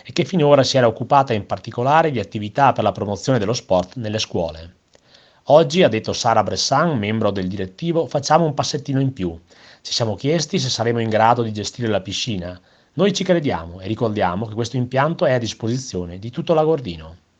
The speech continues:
Una scelta, quella di Attivamente Agordino, che è stata salutata con soddisfazione da Fabio Lucchetta, presidente dell'Unione Montana Agordina. "Siamo convinti", ha detto, "che sarà una gestione buona sotto tutti i punti di vista."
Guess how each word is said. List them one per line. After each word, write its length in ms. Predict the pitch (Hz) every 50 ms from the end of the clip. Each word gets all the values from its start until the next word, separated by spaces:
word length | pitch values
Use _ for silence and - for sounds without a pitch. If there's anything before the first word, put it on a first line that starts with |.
| _ _ _ _ _ - - - - - _ - _ -
Una 120 | 113 110
scelta, 500 | 104 - - 135 151 156 151 - 175 139
quella 200 | - - 113 110
di 100 | 104 104
Attivamente 440 | 101 92 - 101 104 110 117 113 117
Agordino, 500 | 113 104 107 107 110 117 151 175 170 165
che 120 | 123 -
è 20 | 135
stata 220 | 113 - 135 156
salutata 560 | 147 - 135 131 127 131 151 160 156 - 147
con 180 | - - 131 123
soddisfazione 720 | - - 110 107 104 - - 104 - - - 175 170 143
da 100 | 117 98
Fabio 220 | 92 - 104 101 101
Lucchetta, 500 | 101 104 - - 143 135 139 - 87 82
presidente 580 | - 95 90 - - 92 95 104 110 107 107
dell'Unione 360 | 95 92 92 92 98 104 104 98
Montana 380 | 98 98 98 90 104 107 104
Agordina. 600 | 101 95 98 98 101 135 135 120 101 87 82 80 - _ _
"Siamo 260 | - - - 90 90
convinti", 540 | 90 - 110 107 113 131 143 147 139 135 131
ha 80 | 117 110
detto, 480 | 120 143 156 156 - - 170 156 160 - - - -
"che 120 | - -
sarà 180 | - - 127 135
una 140 | 139 139 127
gestione 400 | 120 117 - - 139 135 127 117
buona 360 | 110 120 127 151 180 180 165
sotto 280 | - - 135 143 135
tutti 200 | 135 - 156 -
i 60 | 175 135
punti 300 | - 156 156 143 151 147
di 80 | 156
vista." 440 | 143 135 92 - - - - - -